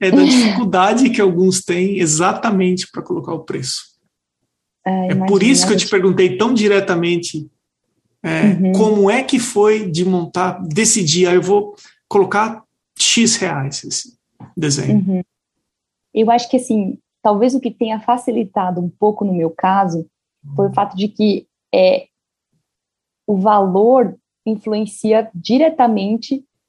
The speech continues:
Speaker 2: na, no quanto eu vou ser,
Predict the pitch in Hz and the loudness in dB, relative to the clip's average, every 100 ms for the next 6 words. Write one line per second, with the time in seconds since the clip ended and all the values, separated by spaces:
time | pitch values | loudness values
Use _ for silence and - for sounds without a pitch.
0 | _ _ _ _ 202 214 214 214 220 214 | _ _ _ _ 0 2 2 2 0 0
1 | 208 208 202 - - 208 208 208 - _ | 0 0 0 -4 -6 -6 -4 -4 -6 _
2 | - 240 294 320 311 233 247 - 240 - | 0 4 4 4 0 0 -4 -6 -8 -8